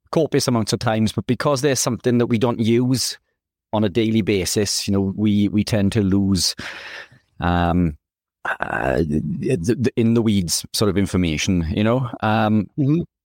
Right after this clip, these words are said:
Speaker 1: so there's a lot of information in there that I'm, I'm looking forward to going back through, actually, and I think we can probably build a few episodes around that. Um,
Speaker 2: Yes.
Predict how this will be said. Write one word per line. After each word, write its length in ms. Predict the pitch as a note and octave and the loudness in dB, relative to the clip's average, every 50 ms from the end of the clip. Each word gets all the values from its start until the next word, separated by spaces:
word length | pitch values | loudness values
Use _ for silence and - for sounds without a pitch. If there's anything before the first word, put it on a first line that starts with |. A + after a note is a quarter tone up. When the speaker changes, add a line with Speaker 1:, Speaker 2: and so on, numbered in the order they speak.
| _ - | _ -8
Speaker 1:
so 240 | - - - A#2 A#2 | -4 0 0 2 2
there's 180 | A2 B2+ A#2+ B2+ | 2 2 2 2
a 60 | C3+ | 2
lot 140 | D3 D#3+ F3 | 2 2 2
of 120 | E3 D3 | 2 2
information 520 | D3+ C3+ - - C#3+ C#3 C3 A#2+ - - | 0 0 0 0 2 2 2 0 0 0
in 80 | C#3 B2 | 2 2
there 180 | F#2 D2+ D2+ G2 | 2 2 0 0
that 80 | A2 | 2
I'm, 160 | A2 G#2+ G#2 - - - - | 2 2 0 -2 -4 -6 -4
I'm 80 | - A#2+ | -2 -2
looking 240 | B2 - - C#3+ | 0 0 0 -2
forward 220 | B2 - G#2 F2+ - | 0 0 0 -2 0
to 60 | - | 0
going 300 | F#2 - A2+ A2+ B2 B2 | 0 2 2 2 2 2
back 260 | G#2 A#2 G#2+ G#2 - - | 2 0 -2 -2 -4 -4
through, 280 | - - C3+ B2+ F#2+ C#2+ | -2 0 2 2 2 0
actually, 260 | C#2 - - - F2 | 0 -2 -2 -2 0
and 80 | E2 G2+ | 0 0
I 40 | G2+ | 0
think 220 | - - G#2+ - | 0 -2 -2 0
we 100 | A#2 A2+ | 0 0
can 140 | - A2 G#2+ | 0 0 -2
probably 340 | - B2 A2 G#2 A#2 A#2 G2+ | 0 0 0 2 2 0 0
build 360 | - - G#2+ G#2+ A2+ G#2+ F2+ | 0 0 2 2 2 2 0
a 20 | - | 0
few 200 | - A2+ G2 G2+ | 0 0 0 0
episodes 520 | F2+ E2+ - - A2 - - G#2+ F#2+ - | 0 -2 -4 -4 -4 -2 0 0 0 0
around 320 | F#2+ F2+ G#2 A2 A#2 G#2+ | 0 2 2 2 2 2
that. 240 | F2 C#2+ D#2+ F#2+ A2 - - - - - - - - - - - - - _ - | 2 0 -2 -2 -4 -8 -12 -14 -12 -12 -14 -14 -16 -16 -18 -20 -20 -20 _ -6
Um, 340 | F2 E2+ F2 E2+ E2 F#2 | -4 -2 -2 0 0 0
Speaker 2:
Yes. 140 | F#2+ F#2 F2+ | 0 0 -2